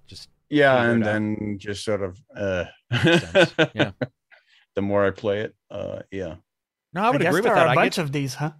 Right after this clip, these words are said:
Speaker 3: <laughs>
Speaker 1: I, I get to the middle of Skyrim, I think, or maybe the first fourth, and I would agree. The, the
Speaker 3: Yeah.
Speaker 1: Skyrim's just sort of like, it's more, it,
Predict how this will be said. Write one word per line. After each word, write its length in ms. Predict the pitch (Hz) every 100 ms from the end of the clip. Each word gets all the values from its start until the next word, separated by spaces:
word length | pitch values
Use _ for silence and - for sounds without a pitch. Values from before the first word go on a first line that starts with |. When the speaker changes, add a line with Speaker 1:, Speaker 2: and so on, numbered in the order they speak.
| _
Speaker 3:
<laughs> 180 | _ -
Speaker 1:
I, 260 | 214 170 185
I 60 | 170
get 220 | 160 214
to 80 | 269
the 80 | 175
middle 420 | 131 185 110 87 _
of 160 | 123
Skyrim, 480 | 104 - 113 110 101
I 80 | 95
think, 400 | - 110 98 _ -
or 80 |
maybe 300 | 123 147 214
the 140 | 143 131
first 320 | - 147 -
fourth, 380 | _ 156 135 -
and 80 | 117
I 60 |
would 120 | 117
agree. 300 | 107 95 107
The, 180 | 92 87 -
the 80 | 110
Speaker 3:
Yeah. 80 | 131
Speaker 1:
Skyrim's 480 | 123 120 117 107 101
just 180 | 110 -
sort 160 | 123
of 80 | 107
like, 260 | 104 98 - _ _ _ _
it's 200 | - 147
more, 160 | 190 226
it, 140 | 170